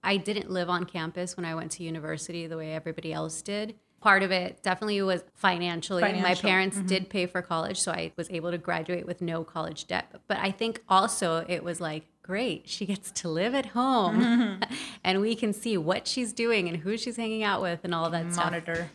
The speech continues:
Speaker 1: Yes,
Speaker 2: the
Speaker 1: ex-
Speaker 2: activity. <laughs>
Speaker 1: exactly, so I can be a good girl, right?
Speaker 2: Yes.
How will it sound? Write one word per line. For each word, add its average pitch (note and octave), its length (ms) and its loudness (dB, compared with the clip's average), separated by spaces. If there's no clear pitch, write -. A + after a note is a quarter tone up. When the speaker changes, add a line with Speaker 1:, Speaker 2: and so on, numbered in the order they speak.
Speaker 1:
Yes, G#3 340 4
Speaker 2:
the F#3+ 140 4
Speaker 1:
ex- F3+ 120 4
Speaker 2:
activity. F3 600 0
<laughs> - 40 -2
Speaker 1:
exactly, G3+ 600 10
so G3+ 120 4
I G3+ 40 6
can A3 120 2
be G#3 120 4
a F3 80 2
good F#3+ 460 2
girl, - 420 4
right? E3+ 300 4
Speaker 2:
Yes. - 260 -10